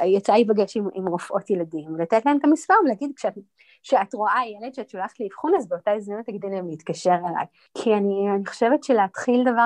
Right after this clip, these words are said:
כזה בלי לדעת שיש עוד הורים כמוך, ושהדברים הם בסדר, הוא, זה נורא מפחיד. אם אני לא פגשתי את זה, ואני אומרת, כאילו, אני בסך הכל חיה את העולם הזה, אז מה יגיד מישהו שהוא, הוא לא בכלל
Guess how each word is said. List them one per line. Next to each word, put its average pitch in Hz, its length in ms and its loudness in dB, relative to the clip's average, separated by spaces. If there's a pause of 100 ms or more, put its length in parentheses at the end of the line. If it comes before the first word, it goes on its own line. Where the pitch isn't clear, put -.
כזה 220 200 -2
בלי 196 180 -4
לדעת 214 380 2 (320)
שיש 196 420 -10
עוד 202 260 -2
הורים 202 260 -2
כמוך, 196 480 -2 (160)
ושהדברים 170 600 -8
הם 208 120 -6
בסדר, 196 500 2
הוא, 170 340 -14
זה 175 120 -4
נורא 160 220 -2
מפחיד. 277 560 0 (380)
אם 190 160 4
אני 226 280 6
לא 269 160 6
פגשתי 185 540 -4
את 175 100 -6
זה, 175 220 0
ואני 175 180 -10 (100)
אומרת, 220 240 0
כאילו, 185 220 -6
אני 170 200 -8 (420)
בסך - 140 -8
הכל 214 300 2 (580)
חיה 226 320 2
את 233 120 -12
העולם 180 400 -4
הזה, 180 320 -12 (520)
אז 185 180 -6
מה 196 200 0
יגיד 214 260 -2
מישהו 208 240 -4
שהוא, 185 280 -2
הוא 208 180 0
לא 202 80 4
בכלל 190 400 -2